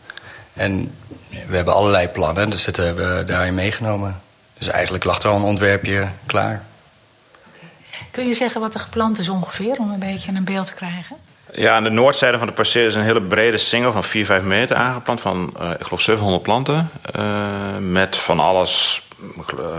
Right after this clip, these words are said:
Speaker 3: tussen de vijfentwintig en dertig verschillende soorten. Vlier en es en, eh, wilge kastanje, eh, ehm, eh, meidoorn, eh, sleedoorn, eh, nou ja, eh, van alles. En aan de,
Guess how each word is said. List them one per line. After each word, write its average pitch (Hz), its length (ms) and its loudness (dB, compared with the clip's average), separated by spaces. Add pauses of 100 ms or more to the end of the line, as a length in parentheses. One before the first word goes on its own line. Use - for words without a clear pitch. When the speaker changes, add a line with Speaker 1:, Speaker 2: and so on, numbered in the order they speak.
Speaker 3:
tussen - 200 -4
de 85 60 -2
vijfentwintig 85 320 -2
en 82 80 -4
dertig 82 220 -4
verschillende - 380 -4
soorten. 76 720 -4
Vlier 78 600 -8
en 73 240 -6
es 85 420 -2
en, 78 360 -6 (720)
eh, 95 100 -6
wilge 85 320 0
kastanje, 85 640 0
eh, 85 720 -2
ehm, 87 100 -4 (160)
eh, - 640 -12 (160)
meidoorn, 90 720 0
eh, 90 400 0
sleedoorn, 87 880 0
eh, 82 60 -4 (100)
nou 82 220 -4
ja, 65 100 -8 (360)
eh, 90 100 -10 (600)
van 101 140 2
alles. 104 460 2 (460)
En 95 200 2
aan 87 200 2
de, 80 440 0